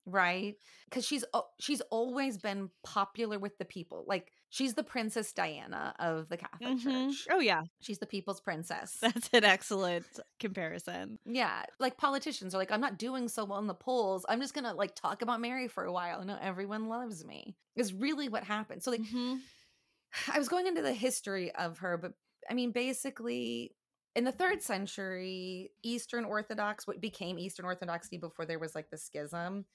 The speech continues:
Speaker 1: those thought leaders were basically trying to name Mary, I guess.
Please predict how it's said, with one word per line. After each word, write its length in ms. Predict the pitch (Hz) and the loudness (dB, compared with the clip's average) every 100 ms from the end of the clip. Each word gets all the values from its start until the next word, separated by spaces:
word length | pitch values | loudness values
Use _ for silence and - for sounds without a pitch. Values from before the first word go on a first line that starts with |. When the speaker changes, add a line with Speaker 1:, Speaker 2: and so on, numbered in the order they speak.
| _ | _
Speaker 1:
those 400 | - 180 185 196 | -2 2 2 0
thought 360 | - 202 196 - | -2 2 2 0
leaders 640 | 214 196 196 196 202 202 - - | -4 -2 -2 -2 -4 -8 -12 -6
were 840 | 175 175 170 170 170 165 165 165 _ 180 | -2 0 2 0 0 -2 -2 -6 _ 0
basically 380 | 220 240 233 | 0 0 -2
trying 160 | 226 208 | -2 -2
to 60 | 175 | -2
name 500 | 165 156 175 214 226 | -2 -2 -2 -4 -4
Mary, 540 | 240 254 269 277 277 277 _ _ - | -6 -6 -6 -4 -6 -8 _ _ -8
I 100 | 226 | -4
guess. 520 | 226 240 262 - | -2 -2 -4 -8